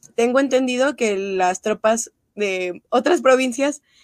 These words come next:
que son una sola provincia, se reúnen como cada quince días o se ven cada quince días, y entonces ustedes tienen que enfrentarse a esto de solo verse unas tres, cuatro veces presencialmente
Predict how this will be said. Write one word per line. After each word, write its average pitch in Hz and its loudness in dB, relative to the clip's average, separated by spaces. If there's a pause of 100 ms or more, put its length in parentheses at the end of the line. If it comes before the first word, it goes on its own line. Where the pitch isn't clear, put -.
(140)
que 190 -6
son 208 -4
una 254 0
sola 262 2
provincia, 226 -2
se 208 -6
reúnen 196 -6
como 208 -8
cada 196 -2
quince 226 -6
días 226 -4
o 196 -6
se 175 -8
ven 196 -6
cada 202 -2
quince 208 -6
días, 214 -4 (360)
y 208 -2
entonces 214 -4
ustedes 220 -2
tienen 226 0
que 226 -6
enfrentarse 202 -4
a 185 0
esto 190 -2
de 175 -4 (240)
solo 220 -4
verse 208 -4
unas 214 -10 (520)
tres, 202 -2
cuatro 208 -4
veces 226 -6
presencialmente 202 -6